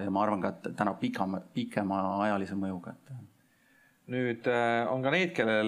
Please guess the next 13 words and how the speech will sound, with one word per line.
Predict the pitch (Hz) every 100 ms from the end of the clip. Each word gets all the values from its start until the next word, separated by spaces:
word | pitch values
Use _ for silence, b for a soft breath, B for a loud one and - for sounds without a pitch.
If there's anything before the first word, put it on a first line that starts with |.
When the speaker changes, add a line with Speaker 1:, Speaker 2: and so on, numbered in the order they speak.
| 110
Speaker 2:
äh, | 110 113
läheb | 127 120
hästi, | 165 170 107 101
et, | 98 - -
äh, | 107 110
jällegi | 127 117 98 101 104
paar | 104 123 113
päeva | 107 107
tagasi | 120 127 104 - 104 104
tuli | 107 104
uudis | 120 117 110
selle | - 120 104
kohta, | 107 101 -